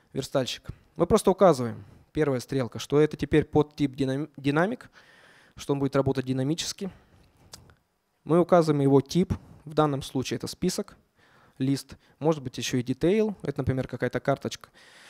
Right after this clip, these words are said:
А, пока что два типа. В, в планах ещё сделать форм,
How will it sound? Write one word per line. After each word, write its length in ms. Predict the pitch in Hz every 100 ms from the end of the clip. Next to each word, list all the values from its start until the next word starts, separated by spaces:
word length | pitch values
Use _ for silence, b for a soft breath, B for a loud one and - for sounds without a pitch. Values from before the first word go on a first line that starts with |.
| B B B B _ - -
А, 140 | 135
пока 240 | 131 151 151
что 120 | 151
два 220 | 143 143
типа. 380 | - 127 117 113 -
В, 600 | 139 135 123 120 117 117
в 160 | 117 -
планах 360 | 143 139 123
ещё 180 | 135 135
сделать 320 | 120 131 123
форм, 340 | - 190 226